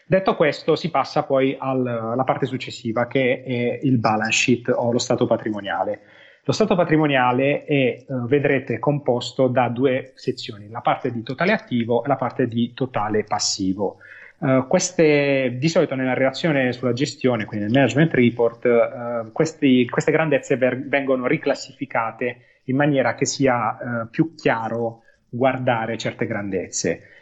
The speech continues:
La prima grandezza che si guarda per vedere se l'operatività di una società è, eh, funzionante è quella che si chiama working capital. Il working capital è la somma di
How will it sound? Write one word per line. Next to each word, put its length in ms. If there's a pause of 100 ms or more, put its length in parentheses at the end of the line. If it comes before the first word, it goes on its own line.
(120)
La 140
prima 220
grandezza 440
che 80
si 160
guarda 540
per 280
vedere 360
se 120
l'operatività 540
di 80
una 100
società 720
è, 80
eh, 220 (1040)
funzionante 1000 (180)
è 240
quella 180
che 80
si 60
chiama 180
working 420
capital. 460 (520)
Il 60
working 320
capital 720
è 240
la 140
somma 520
di 580